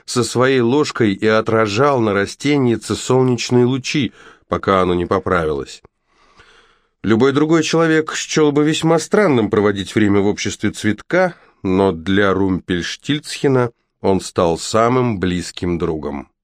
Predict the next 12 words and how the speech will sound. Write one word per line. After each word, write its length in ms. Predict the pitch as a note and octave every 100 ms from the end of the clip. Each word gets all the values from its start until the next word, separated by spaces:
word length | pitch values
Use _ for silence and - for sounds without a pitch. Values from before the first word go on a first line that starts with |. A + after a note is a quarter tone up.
| _ _ _ _ _ _ _ _
Цветок 540 | - A#2+ C3 A3 - -
никогда 840 | D3+ D#3 E3 D3 C#3 E3+ F#3 D#3
не 200 | B2+ B2
высмеивал 640 | B2+ B2 D3+ D#3+ D#3 C3+ B2+
его 300 | A#2 B2 C#3
наряд, 360 | A#2 G2+ F#2
как 220 | - F2+ G2+
это 160 | F2+
делали 380 | F2+ G2+ G#2+ G2+
в 80 | F#2
прошлом 440 | G2+ F#2 - A2
люди. 380 | G#2+ F2+ C2+ C#2